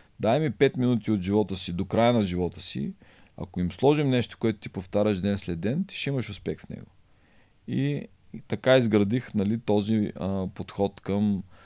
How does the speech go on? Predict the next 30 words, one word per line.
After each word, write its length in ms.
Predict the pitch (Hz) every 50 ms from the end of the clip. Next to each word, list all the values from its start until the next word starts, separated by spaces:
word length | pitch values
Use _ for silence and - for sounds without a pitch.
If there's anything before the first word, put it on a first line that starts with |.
| - - - _ _ _
а, 180 | - - 90 90
дълголетие 800 | 87 87 95 92 92 87 90 90 92 98 101 - - 98 98 95
и 160 | 95 92 90 85
към, 360 | 90 - 90 87 90 92 87
а, 300 | 85 85 80 80 80 78
нали, 240 | 82 87 90 90 92
с 260 | - - 90 87 -
тези 260 | - 107 107 101 101
пет 260 | - - 110 104 - - _ -
темела, 500 | - 95 90 98 95 92 90 85 85 87
за 100 | 90 90
които 220 | 87 - 90 -
ще 80 | - -
говорим 400 | 82 85 85 85 87 87 82 87
сигурно. 640 | - - - 82 87 85 85 95 113 127 139 - - - - - - - - - - - - _
А, 380 | 90 95 92 92 92 92 90 87 90 - - - _ _ _ _ _ _ _ _ _ _ _ _ _ _ _ - _ _ - -
ли, 80 | 127 120
първо, 380 | - _ 170 170 147 127 127
моята 320 | 123 131 135 131 - 117 104
задача 320 | 95 113 117 117 - -
като 200 | - 104 85 90
коуч 520 | - - - 110 127 131 - - - - _
е 40 | 92
една 320 | 95 76 104 107 110 110
сложна 540 | 107 - - - 110 117 117 107 104 104 92
задача 440 | 92 90 90 90 98 98 101 - 113
да 100 | 104 107
я 60 | 104
опростя 420 | 98 87 - 90 90 - - - 101
максимално. 600 | 101 90 - - - 92 95 90 87 82 65 -